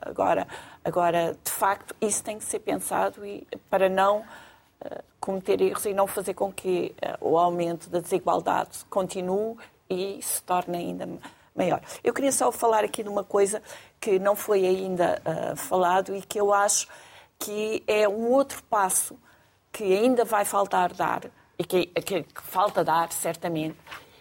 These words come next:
e que, hum, eu já vi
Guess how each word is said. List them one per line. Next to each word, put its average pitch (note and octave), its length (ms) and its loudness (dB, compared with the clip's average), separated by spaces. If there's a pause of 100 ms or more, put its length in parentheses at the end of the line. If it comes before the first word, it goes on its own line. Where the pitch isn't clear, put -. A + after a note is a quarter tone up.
(140)
e F3+ 140 2
que, G3+ 540 0 (640)
hum, F3+ 240 -8 (280)
eu A3 160 6
já A3 300 4
vi G#3 380 -2